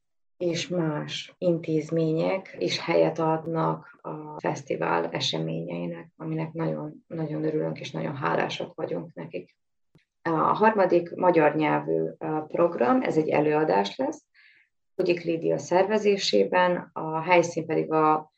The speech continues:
Danilo Kis Alapítvány lesz. Habár ez előadás, de maga a helyszín korlátolt számban tudja fogadni a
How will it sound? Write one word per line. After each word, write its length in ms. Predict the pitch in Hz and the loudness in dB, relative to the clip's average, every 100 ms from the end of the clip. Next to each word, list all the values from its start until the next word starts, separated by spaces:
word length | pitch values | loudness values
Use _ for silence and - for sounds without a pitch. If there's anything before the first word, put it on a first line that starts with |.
| _ - | _ 0
Danilo 360 | 160 160 156 | 2 4 2
Kis 220 | 156 160 - | -2 -8 -2
Alapítvány 680 | 160 156 - 190 220 220 226 | 0 0 -2 -8 -2 2 2
lesz. 380 | 247 254 - _ _ _ | 2 -2 -8 _ _ _
Habár 340 | - 175 170 165 | -4 2 6 6
ez 120 | 165 | 4
előadás, 920 | - 175 170 165 170 185 190 190 - _ - - _ | 4 4 4 2 2 2 2 0 -8 _ -20 -20 _
de 260 | _ 175 170 | _ 0 0
maga 340 | 170 165 160 | 0 0 0
a 40 | 165 | 2
helyszín 600 | 160 160 - 165 160 160 - _ _ | 4 4 2 -2 -2 -4 -18 _ _
korlátolt 640 | - 165 156 156 156 165 - | 0 4 6 4 4 2 2
számban 420 | - 156 151 151 | 0 0 0 -4
tudja 260 | 151 156 156 | -4 -4 -4
fogadni 580 | - 156 160 160 156 151 | -2 0 0 0 -2 0
a 520 | - 156 151 156 | 0 -2 -4 -6